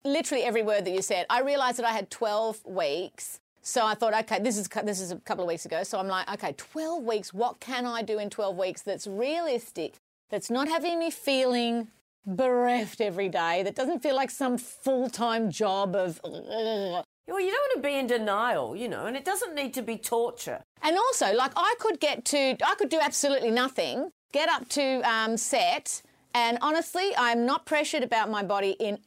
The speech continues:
Speaker 1: any way from my work, but the difference is how heart fit and I am and can I keep up with the pace. Because we are in there at six o'clock in the morning, and a lot of the time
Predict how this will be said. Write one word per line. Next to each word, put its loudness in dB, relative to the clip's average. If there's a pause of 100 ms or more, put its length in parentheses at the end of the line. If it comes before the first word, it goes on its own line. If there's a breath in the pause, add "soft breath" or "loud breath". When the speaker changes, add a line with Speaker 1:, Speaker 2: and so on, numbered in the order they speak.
(120)
Speaker 1:
any 2
way 2
from -4
my -4
work, -4 (280 loud breath)
but -2
the 0
difference 0
is 2 (460)
how 2
heart 0
fit -2
and 0
I -2
am -4
and -4
can 2
I 0
keep -4
up -2
with -4
the -10
pace. -2 (320)
Because 0
we 2
are 2
in 2
there 2
at -4
six -6
o'clock -2
in 0
the -2
morning, 0 (100)
and -4
a 2
lot 4
of 2
the 2
time -2